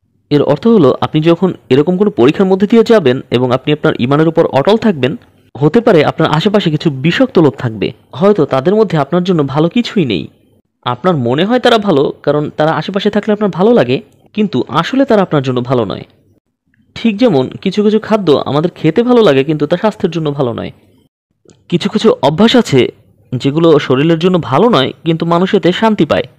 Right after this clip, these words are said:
কিছু কিছু লোক মদ পান করে কারণ অ্যালকোহল তাদের ভালো লাগে, কিন্তু শরীরের জন্য এটা বিষ, এটা তাদের জীবনকে ধ্বংস করে দেয়। মানুষ মাদকাসক্ত হয় কারণ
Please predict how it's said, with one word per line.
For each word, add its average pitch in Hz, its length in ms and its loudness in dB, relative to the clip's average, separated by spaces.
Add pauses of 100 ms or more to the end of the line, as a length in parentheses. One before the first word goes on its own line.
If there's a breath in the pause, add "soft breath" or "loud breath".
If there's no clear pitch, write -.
(380)
কিছু 127 280 -2
কিছু 196 240 -6
লোক 254 180 0
মদ 170 300 2
পান 214 160 2
করে 120 260 4
কারণ 147 340 2
অ্যালকোহল 156 360 0
তাদের 175 220 2
ভালো 247 240 4
লাগে, 107 280 0 (420)
কিন্তু 214 280 2
শরীরের 196 420 2
জন্য 220 200 0
এটা 240 140 2
বিষ, 180 400 -4 (880)
এটা 185 160 0
তাদের 202 280 4
জীবনকে 226 320 0
ধ্বংস 180 220 -2
করে 131 180 2
দেয়। - 160 -2 (460 soft breath)
মানুষ 175 380 0
মাদকাসক্ত 226 540 0
হয় 113 160 0 (800)
কারণ 185 320 2